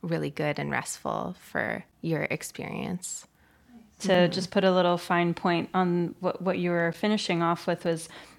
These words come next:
Speaker 2: like, allowing yourself pleasure and, and va-,
Speaker 1: Mm-hmm.
Speaker 2: and valuing it, prioritizing it, even in those small things, like a walk.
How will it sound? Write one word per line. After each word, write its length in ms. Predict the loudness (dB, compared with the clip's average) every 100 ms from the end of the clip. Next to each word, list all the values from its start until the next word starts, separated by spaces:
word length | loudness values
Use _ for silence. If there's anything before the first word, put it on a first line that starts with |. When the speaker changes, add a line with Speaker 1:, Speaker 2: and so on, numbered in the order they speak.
| _ 2
Speaker 2:
like, 200 | 4 6
allowing 400 | 8 10 10 6
yourself 440 | 4 2 0 0
pleasure 640 | 0 0 2 4 4 2 0
and, 340 | 2 2 4
and 220 | 2 4
va-, 80 | 4 2 0
Speaker 1:
Mm-hmm. 100 | -4
Speaker 2:
and 240 | 0 0 2
valuing 420 | 2 4 4 4
it, 180 | 2 0
prioritizing 1040 | 2 2 2 -2 -4 -4 -4 -2 0 0
it, 80 | -2 -8
even 520 | 0 2 2 2 0 -2
in 320 | 0 2 0 -4 -2
those 200 | 0 0
small 220 | 0 -2
things, 560 | 0 -2 -2 -4 -10 -16 -20 -20 _ _
like 180 | -4 -2
a 60 | -2
walk. 480 | -2 -2 -6 -12